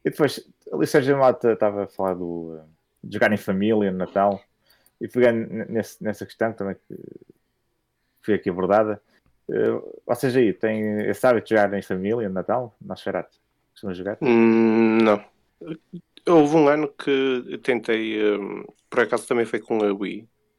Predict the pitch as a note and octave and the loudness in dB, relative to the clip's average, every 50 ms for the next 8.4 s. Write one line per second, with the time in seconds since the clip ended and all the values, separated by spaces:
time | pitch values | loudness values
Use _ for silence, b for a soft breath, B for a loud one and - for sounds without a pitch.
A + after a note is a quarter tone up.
0 | b b b b b b _ _ - A#2 G#2+ - A2 G#2 - G#2+ G#2 - G#2 G#2 | b b b b b b _ _ -4 -4 -2 -2 -4 -2 -2 -4 0 0 -2 -2
1 | - - - G#2+ G#2 G2+ G2 G#2 G#2 G2+ F#2+ F#2+ F#2+ F#2+ G2 G2 G#2 G#2 G2 - | -2 -4 -2 0 0 0 -2 -4 -2 -2 -2 -2 -2 -2 -4 -4 -4 -6 -6 -6
2 | A2 G#2+ G#2+ G#2 G#2+ G#2+ G#2 F#2+ G2 F#2+ - - - - A#2 A2 - - A2+ - | -4 -4 -4 -4 -4 -4 -6 -6 -6 -8 -10 -14 -12 -10 -10 -6 -2 -2 -2 0
3 | - A#2 A#2 A#2 A#2 A2 - - - A#2 A2+ A2+ - - - _ _ _ - - | 2 4 4 4 4 2 0 2 2 2 2 2 -2 -10 -20 _ _ _ -20 -20
4 | B B B B B B B B B B B _ - - G#2 - - - - - | B B B B B B B B B B B _ -14 -12 -10 -10 -10 -10 -12 -12
5 | - - D3 C#3 - - D3+ C3+ A#2 - - D3 C#3+ C#3+ C#3 C#3 C#3 C#3 C3+ C3+ | -2 -2 -2 0 2 2 2 2 2 4 6 8 10 10 10 10 8 6 4 0
6 | C3 - - - _ _ _ _ _ _ _ _ _ _ _ _ - - D#3 C#3 | -4 -8 -14 -18 _ _ _ _ _ _ _ _ _ _ _ _ -6 -4 -4 -4
7 | F3+ - D#3 D3+ D3 D#3+ D3+ D#3 C#3 C3+ C#3 C3+ C3+ C#3 D#3 D#3+ D#3 - - - | 2 4 4 4 4 2 2 2 2 2 2 2 2 0 0 -2 -2 -6 -12 -12
8 | - C#3+ C#3 C3+ C3+ C#3 - | -6 -4 -4 -4 -4 -6 -8